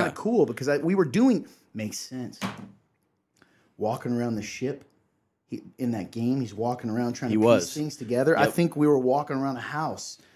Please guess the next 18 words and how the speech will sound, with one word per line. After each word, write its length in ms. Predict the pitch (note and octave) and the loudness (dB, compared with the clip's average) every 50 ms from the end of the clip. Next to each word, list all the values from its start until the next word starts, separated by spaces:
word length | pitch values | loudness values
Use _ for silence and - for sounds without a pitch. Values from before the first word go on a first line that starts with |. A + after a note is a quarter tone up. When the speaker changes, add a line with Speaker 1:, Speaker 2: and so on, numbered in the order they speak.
| _ _ _ _ _ _ | _ _ _ _ _ _
Speaker 1:
trying 160 | - D3 B2 | -2 -2 -2
to 60 | A#2 | -2
piece 340 | - - - D3 C#3 - - | -6 -6 -6 -4 -4 -4 -4
things 260 | - D3 C#3 B2+ A#2 | -2 -2 -2 0 -2
together. 260 | A#2 G#2+ A#2+ C3 C#3+ C#3 | -2 0 0 2 2 2
Speaker 2:
Interesting. 560 | C3+ - A#2+ A2 - - G#2+ F#2+ E2+ F2 F2+ | 2 2 0 -2 -2 -2 -2 -2 -2 -4 -6
So 200 | - - A#2 G#2 | -2 0 0 0
this, 260 | F#2+ G#2+ C3 C3 - | 2 2 2 2 2
this 240 | - C#3+ D#3 D#3 - | 2 0 0 0 0
whole 380 | - C3+ D#3 F#3 G3 G3+ G3 E3+ | -2 0 4 6 8 8 8 6
game 380 | D3 B2+ C#3+ D3 D3 C3 A2+ G#2+ | 2 0 0 2 2 2 2 0
somehow 420 | - - - C3 C3+ C#3+ C#3 C3 | -4 -2 0 0 2 2 2 2
just 180 | A#2+ G#2+ - - | 0 -2 -6 -4
influenced 560 | A#2+ B2+ C3 B2 B2+ B2+ B2 A2+ G#2+ - C3+ | 0 0 0 0 0 -2 0 2 2 2 0
Speaker 1:
And 80 | D#3 C#3 | 0 -2
got 40 | - | -2
Speaker 2:
this 60 | - - | -6 -8
dream. 160 | - C#3+ | -4 0